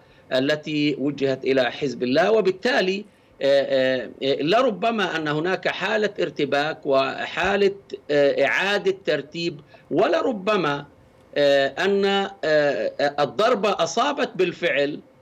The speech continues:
آه، آه، آه، قيادة حزب الله ممثلة بالأمين العام ل-، ل-، ل-، لهذا الحزب، وبالتالي، آه، هناك، آه، واضح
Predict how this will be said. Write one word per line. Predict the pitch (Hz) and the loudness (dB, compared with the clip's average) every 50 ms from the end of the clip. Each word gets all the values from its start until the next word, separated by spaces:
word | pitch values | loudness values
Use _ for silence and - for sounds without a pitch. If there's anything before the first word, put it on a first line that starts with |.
| _ _ _ - - | _ _ _ -6 -2
آه، | 135 135 135 135 131 127 | 2 2 4 2 2 0
آه، | - - 135 143 139 131 131 127 - 131 131 | -2 0 2 2 4 2 2 0 -2 -2 -2
آه، | |
قيادة | 131 - - 165 175 185 190 185 170 165 - - - - - | -2 -2 0 2 2 2 2 0 -2 -4 -8 -12 -18 -14 -10
حزب | - 165 139 123 143 | -8 -8 -6 -2 -2
الله | 143 151 156 170 170 | 0 2 2 0 0
ممثلة | 165 156 147 170 185 180 - 190 170 160 | 0 -2 -4 -4 -6 -4 -4 -4 -2 -2
بالأمين | 147 135 147 139 - 147 147 156 156 147 | -2 -2 -4 -4 -2 -2 -2 -2 -2 -2
العام | 139 120 - 151 151 143 139 | -2 -2 -2 -2 -2 -4 -4
ل-، | 139 120 - 131 | -4 -4 -2 0
ل-، | 131 139 - - 131 135 | 2 0 0 0 2 2
ل-، | 135 131 131 131 - - - _ _ - | 2 2 2 0 -6 -14 -20 _ _ -4
لهذا | - 135 127 143 151 139 139 | 0 0 2 2 2 2 0
الحزب، | 131 127 - 190 233 240 330 - | 0 0 0 -2 -2 -2 -2 -2
وبالتالي، | - 226 190 190 185 - - 214 220 220 220 220 220 220 - - _ _ _ _ _ _ _ - | 0 0 2 0 0 0 0 2 2 2 0 -2 -4 -6 -8 -14 _ _ _ _ _ _ _ 0
آه، | 143 147 147 143 - 139 | 2 2 2 2 0 0
هناك، | 127 151 156 165 180 208 220 220 214 214 220 202 202 208 208 214 214 - - - | 0 0 2 2 2 2 0 -2 -2 -2 -2 0 0 0 -2 -4 -6 -8 -4 0
آه، | 156 151 147 143 139 - | 2 2 2 2 0 -2
واضح | - - 143 165 196 220 226 214 208 165 202 196 190 - - 180 | -2 -2 0 2 4 4 4 2 2 0 0 -2 -2 -4 -10 -14